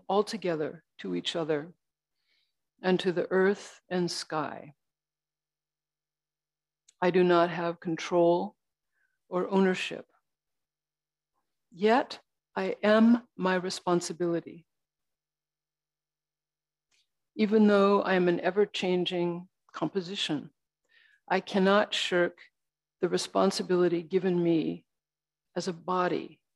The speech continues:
in this moment, this particular personal iteration of life on earth, this precious, brief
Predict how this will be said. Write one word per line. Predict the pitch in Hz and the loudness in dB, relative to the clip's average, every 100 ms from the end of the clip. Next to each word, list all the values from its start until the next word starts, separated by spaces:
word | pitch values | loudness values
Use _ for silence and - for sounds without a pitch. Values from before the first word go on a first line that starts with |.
| _ _ | _ _
in | 180 170 | -4 -2
this | 175 - | -2 -2
moment, | 180 175 165 175 - - _ _ _ _ _ _ _ _ _ | 0 0 -2 -6 -14 -16 _ _ _ _ _ _ _ _ _
this | 180 202 | -4 -4
particular | - 196 - 226 - 208 202 196 202 _ _ _ _ _ _ | -8 -8 -4 -4 0 2 2 0 -4 _ _ _ _ _ _
personal | - 262 - 254 233 226 226 | -4 -2 0 2 4 4 0
iteration | 196 190 175 175 - - - 180 _ _ _ _ _ _ | 0 0 0 -2 -4 -8 -14 -20 _ _ _ _ _ _
of | 190 | -8
life | 175 180 175 180 | -2 -2 -2 0
on | 175 175 | 0 2
earth, | 175 143 - - _ _ _ _ _ _ _ _ _ _ _ _ _ _ | 0 -2 -10 -20 _ _ _ _ _ _ _ _ _ _ _ _ _ _
this | 180 - | -10 -10
precious, | - 185 175 185 175 - | -4 -2 -2 -4 -6 -10
brief | 165 190 175 - | -2 0 0 -4